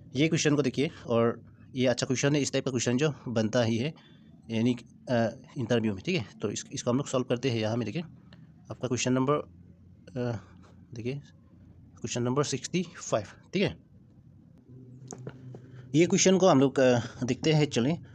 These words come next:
अच्छा क्वेश्चन है, पर यहाँ में दिया गया है आपका, अ,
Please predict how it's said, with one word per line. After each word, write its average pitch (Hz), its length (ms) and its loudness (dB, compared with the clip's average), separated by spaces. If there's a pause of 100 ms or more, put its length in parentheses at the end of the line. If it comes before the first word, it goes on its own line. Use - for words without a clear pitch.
(360)
अच्छा 123 200 0
क्वेश्चन 151 320 2
है, 160 180 4
पर 135 420 4 (320)
यहाँ 147 300 6
में 165 260 4 (220)
दिया 139 280 6
गया 123 160 6
है 131 120 2
आपका, 135 340 -2 (800)
अ, 117 120 2